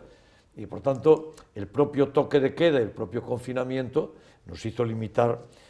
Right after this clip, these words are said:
eh, algunas de las fuentes, ¿no? Eh, párroco don Serafín, tomo nota de la, de la petición. Lito efectivamente vive en Martínez Garrido, por lo que nos cuenta, ¿no? Pero,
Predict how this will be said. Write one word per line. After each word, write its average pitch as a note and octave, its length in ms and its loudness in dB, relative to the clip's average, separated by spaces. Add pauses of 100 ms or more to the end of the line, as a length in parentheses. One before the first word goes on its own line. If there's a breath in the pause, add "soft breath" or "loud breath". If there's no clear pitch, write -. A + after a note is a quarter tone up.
(180 soft breath)
eh, G2+ 240 -4
algunas A#2 540 4
de A#2+ 80 4
las G#2 180 0
fuentes, F#2 460 -4
¿no? A2 100 -14 (540 soft breath)
Eh, B2 520 4 (240 loud breath)
párroco E3 380 8
don D#3 160 4
Serafín, D#3 760 2
tomo C3 260 0
nota B2+ 280 -2
de A#2+ 120 0
la, A#2 260 -2 (100)
de A2+ 120 -6
la A2 160 -8
petición. G3+ 520 -4 (640 soft breath)
Lito G#2 260 -6
efectivamente G#2+ 640 -2
vive G2+ 220 -8
en G2+ 60 -10
Martínez G#2 380 -10
Garrido, B2+ 360 0
por - 140 -12
lo F2 80 -14
que - 80 -14
nos E2+ 140 -16
cuenta, C#3+ 380 -2
¿no? A#2+ 140 -16 (540 soft breath)
Pero, A#2+ 520 8